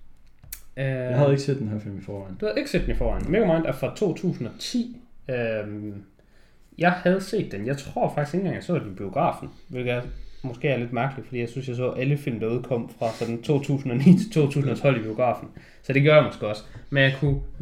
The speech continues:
Speaker 1: virkelig ikke huske den. Jeg ved bare, jeg har set den.
Speaker 2: Mm.
Speaker 1: Det, det er sådan, jeg kan ikke huske, hvorhen jeg har set den. Jeg kan ikke rigtig huske, hvem jeg har set den med. Jeg ved bare, at det er en film, jeg har set, og jeg ikke var imponeret af, og så bare sådan, okay.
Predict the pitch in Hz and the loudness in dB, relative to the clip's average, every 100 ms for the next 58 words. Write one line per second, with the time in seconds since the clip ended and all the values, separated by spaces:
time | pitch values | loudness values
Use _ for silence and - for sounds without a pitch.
0 | 135 135 147 180 185 107 - 107 - - | 0 2 6 6 4 -6 -8 -10 -10 -12
1 | - 139 135 139 196 - 104 110 - - | -4 2 4 6 4 4 -2 -2 -4 -12
2 | - 147 - - - - - 151 143 143 | -8 -8 -8 -16 -20 -20 -14 -2 0 2
3 | 160 151 160 92 - - - - 139 135 | 0 2 0 0 -8 -16 -20 -6 -2 2
4 | 185 139 - 135 - 240 185 190 175 - | 0 0 -6 -8 -2 2 2 2 0 -2
5 | 185 - - - 127 139 - 131 110 107 | -8 -8 -12 -6 -4 -4 -2 -4 -4 -10
6 | - 170 196 139 139 175 151 - - 123 | -6 -2 -2 -2 -4 -6 -8 -8 -4 0
7 | 175 185 - - - _ 110 117 180 127 | 0 -2 -8 -20 -20 _ -6 0 4 4
8 | 110 113 - 113 98 156 98 92 90 - | 2 -2 -4 -6 -2 -2 -2 -6 -8 -4
9 | 196 175 - - - - - - - - | -2 -2 -4 -18 -20 -20 -20 -20 -18 -8
10 | 123 117 - 139 117 110 135 - 135 113 | -2 -2 -2 -2 0 0 -2 -4 -4 -2
11 | 104 - 120 113 92 90 87 - 127 110 | -2 -6 -4 -2 -4 -8 -10 -10 -10 -8
12 | 123 104 101 98 - 104 101 - | -6 -6 -6 -8 -12 -12 -12 -16